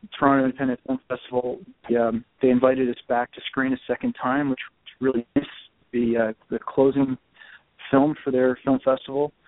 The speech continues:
Um, the, uh, and, you know, there are also, uh, film festivals, um, will do many times shout outs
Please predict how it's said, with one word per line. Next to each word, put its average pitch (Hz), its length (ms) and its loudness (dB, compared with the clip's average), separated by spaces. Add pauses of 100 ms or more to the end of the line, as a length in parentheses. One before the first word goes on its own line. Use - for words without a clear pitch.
(320)
Um, 120 400 2 (480)
the, 123 300 2
uh, 117 480 0
and, 143 180 2 (140)
you 151 120 2
know, 143 100 6
there 135 220 2
are - 20 6
also, 143 580 2
uh, 127 160 -6 (100)
film 147 200 -4
festivals, 127 480 -4 (440)
um, 120 400 -6 (500)
will 131 180 0
do 135 500 0
many 131 160 2
times 127 280 0 (120)
shout 123 200 2
outs 131 200 4